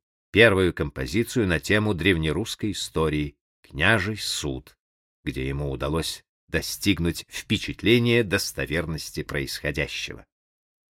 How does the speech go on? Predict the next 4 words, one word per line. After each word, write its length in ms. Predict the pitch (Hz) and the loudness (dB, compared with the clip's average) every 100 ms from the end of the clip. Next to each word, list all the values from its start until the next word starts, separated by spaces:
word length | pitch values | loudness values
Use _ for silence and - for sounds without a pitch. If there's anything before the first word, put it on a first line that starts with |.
| _ _ _ _ _ _ _ _ _ _ _ | _ _ _ _ _ _ _ _ _ _ _
В 60 | - | 2
конце 440 | 151 143 175 170 | 4 6 6 6
семьдесят 540 | - 156 143 131 147 - | 6 4 6 4 2 2
пятого 420 | 190 101 85 | 2 4 0